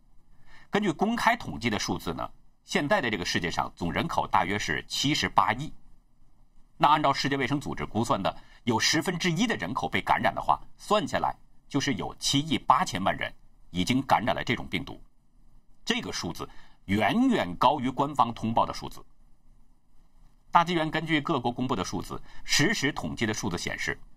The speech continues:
截止到上午九点，全球感染的总数是三千五百七十七万七千三百多人。也就是说，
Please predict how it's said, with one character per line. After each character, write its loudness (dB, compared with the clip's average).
截 2
止 -2
到 0
上 4
午 -4
九 -4
点， -2
全 0
球 0
感 2
染 0
的 -4
总 -8
数 0
是 -2
三 0
千 -4
五 -4
百 0
七 0
十 4
七 6
万 4
七 2
千 -2
三 4
百 2
多 -6
人。 -10
也 2
就 0
是 0
说， 0